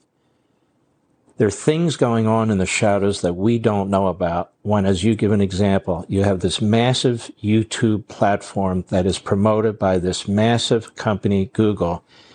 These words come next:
and the customer has ten thousand followers. Then they come to this tiny little Rumble, your company, which does not have Google promoting, in fact, has Google putting the, uh,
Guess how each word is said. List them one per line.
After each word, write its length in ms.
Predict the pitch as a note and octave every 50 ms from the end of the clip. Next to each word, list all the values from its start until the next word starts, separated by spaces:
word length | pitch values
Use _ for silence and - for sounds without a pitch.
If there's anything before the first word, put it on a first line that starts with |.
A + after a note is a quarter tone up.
| _ _ _ _ _ _ _ _ _ _ _ _ -
and 140 | - G2 F#2
the 80 | G2 -
customer 560 | - - B2 A#2 - - - A#2+ A2 A2 G2+
has 480 | F#2 G2+ G#2 F#2+ F#2+ F#2 - - - _ _ _ -
ten 280 | - - C#3 C3 B2+
thousand 640 | B2+ - - A#2+ G#2+ G#2 G2 F#2+ E2 - G2 F#2 F2+
followers. 680 | - - - A#2 G2 - F2 E2 E2+ E2 E2+ E2 - _ -
Then 160 | A2 A#2 B2 C3+
they 100 | C3+ C3
come 240 | C3+ - C3 A#2
to 60 | A2+ G#2+
this 220 | G#2+ G2+ - -
tiny 420 | - - - C3+ C#3+ D3 D3 C#3
little 360 | B2 B2+ B2 A#2 A#2+ A2 A2+ -
Rumble, 500 | - G2 G#2+ G#2 G2 F2 D#2+ D2+ D#2 E2+ _ _ _ _ _ _ _ - _ _ _ - - _ _ _ _ -
your 240 | - A2 A2 A#2+ A#2
company, 640 | - - A#2 G2+ F2+ - F2+ F2+ F2+ G2 F#2+ - _ _ _ _ -
which 260 | G#2 G2 - - -
does 180 | A2+ G2 F#2
not 260 | A#2 B2 C3 D3 D#3 B2
have 220 | C3 A#2+ G2+ F#2+
Google 260 | G#2 G#2 F#2+ G2 F#2
promoting, 520 | - - G#2 G2+ F#2 F2+ F2+ F2+ G2+ G#2 A2+
in 100 | A2+ F#2
fact, 360 | - - B2 A2 G#2+ - -
has 180 | A#2+ G#2 F#2
Google 340 | - - A#2+ A2+ A2 A#2 G#2
putting 360 | - - - A#2+ G#2 G#2 G#2
the, 220 | G2 F#2+ F#2+ F#2 G2+
uh, 180 | F#2+ F#2 F2+